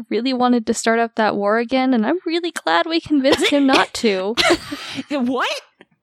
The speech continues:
Speaker 1: Uh, oh, you know how he sent us into that situation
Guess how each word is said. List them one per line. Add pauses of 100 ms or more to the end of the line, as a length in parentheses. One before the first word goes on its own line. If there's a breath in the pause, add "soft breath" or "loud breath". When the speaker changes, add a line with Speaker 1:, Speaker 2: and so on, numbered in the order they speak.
(1400)
Speaker 1:
Uh, (840 loud breath)
oh,
you
know
how
he
sent
us
into
that
situation